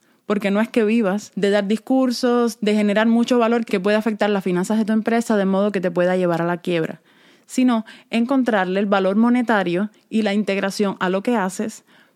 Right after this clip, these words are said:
para que esto pueda hacerse totalmente funcional y solvente. Y aquí vamos a la comunicación. Si no lo comunicas, es muy probable que no exista o que solo lo conozcan muy pocos. Entonces, es muy bueno que busques aliados,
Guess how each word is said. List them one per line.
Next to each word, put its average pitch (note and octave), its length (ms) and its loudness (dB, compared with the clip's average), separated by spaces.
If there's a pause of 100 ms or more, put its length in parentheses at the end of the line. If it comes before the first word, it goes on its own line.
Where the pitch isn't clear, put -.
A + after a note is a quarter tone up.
(140)
para G3+ 240 -2
que G3+ 140 -2
esto A#3 260 -2
pueda A3 220 0
hacerse F3+ 440 -4 (120)
totalmente F#3+ 480 -2
funcional A3+ 540 0 (100)
y G#3+ 80 -2
solvente. - 540 -4 (520)
Y G#3+ 120 -2
aquí G#3 180 -2
vamos A#3 260 2
a A#3 60 2
la G#3+ 100 0
comunicación. F3 800 -4 (300)
Si A3 220 -2
no G#3+ 120 2
lo A3+ 140 0
comunicas, A#3+ 500 2
es G#3 100 0
muy G#3 140 2
probable G#3+ 480 0
que F#3 160 -4
no F#3+ 80 0
exista G3 540 -4 (260)
o G#3 100 -4
que G#3 120 -2
solo A3 240 -2
lo G#3+ 100 0
conozcan F3 380 -4
muy F3+ 140 -2
pocos. - 420 -8 (400)
Entonces, G3+ 580 -4 (120)
es B3 120 2
muy B3 220 4
bueno A#3+ 280 2
que F#3+ 80 -2
busques F#3+ 380 -2
aliados, B3 720 0